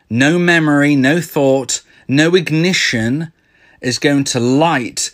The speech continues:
that fuse to make your ex want to reach out to you if the level of romantic emotional attraction is too low.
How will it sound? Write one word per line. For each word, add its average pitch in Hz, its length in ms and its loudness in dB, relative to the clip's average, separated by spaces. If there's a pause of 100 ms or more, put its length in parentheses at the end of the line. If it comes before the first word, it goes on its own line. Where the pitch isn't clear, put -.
(260)
that 143 320 -2
fuse 135 680 0 (180)
to - 120 -4
make 147 260 0
your 143 140 -2
ex - 440 -4 (140)
want 156 280 -4
to 185 100 -2
reach 165 240 2
out 127 200 -2
to - 140 -6
you 113 280 -2 (360)
if 160 180 -2
the 135 80 -2
level 139 380 2
of 113 100 -4
romantic 131 580 0
emotional 131 400 0
attraction 123 520 -2
is 113 140 -6
too 117 400 -2
low. 98 400 -2